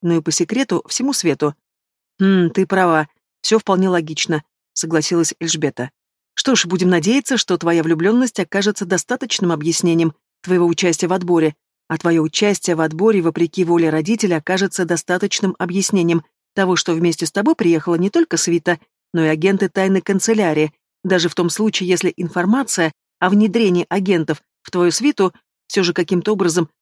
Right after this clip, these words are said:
просочится и дойдёт до ушей недоброжелателей Николаса. Потому что если эти сволочи испугаются и затаятся, выявить их будет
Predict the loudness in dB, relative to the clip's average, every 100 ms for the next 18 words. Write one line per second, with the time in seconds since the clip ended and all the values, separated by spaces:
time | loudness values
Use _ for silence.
0 | _ -2 0 0 0 -2 -2 -4 -4 -2
1 | 0 2 0 0 0 0 0 0 -2 -2
2 | -2 0 -2 -2 -4 -4 -6 -6 -4 -4
3 | -6 -8 _ _ _ _ _ _ _ 0
4 | 2 2 0 0 0 0 -2 -2 -2 -2
5 | 0 0 2 0 0 -2 0 0 0 -2
6 | -4 -2 0 -2 0 -2 -2 -6 -6 _
7 | _ _ -4 2 4 2 2 0 0 0
8 | 0